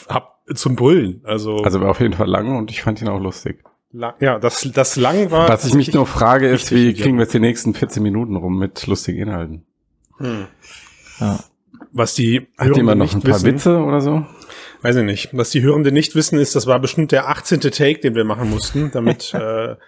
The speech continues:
Speaker 1: weil wir so am Lachen waren. Ja, wir waren so am Lachen, wir mussten einfach ernst bleiben dann,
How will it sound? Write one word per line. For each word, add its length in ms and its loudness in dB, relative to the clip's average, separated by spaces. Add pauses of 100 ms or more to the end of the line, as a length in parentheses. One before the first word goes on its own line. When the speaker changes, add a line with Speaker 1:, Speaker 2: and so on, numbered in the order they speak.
(220)
Speaker 1:
weil 160 -2
wir 120 4
so 440 4
am 200 0
Lachen 340 0
waren. 340 2
Ja, 160 4
wir 120 2
waren 160 2
so 220 0
am 120 0
Lachen, 260 0
wir 80 -2
mussten 300 -2
einfach 260 -6
ernst 380 0
bleiben 320 -2
dann, 240 -10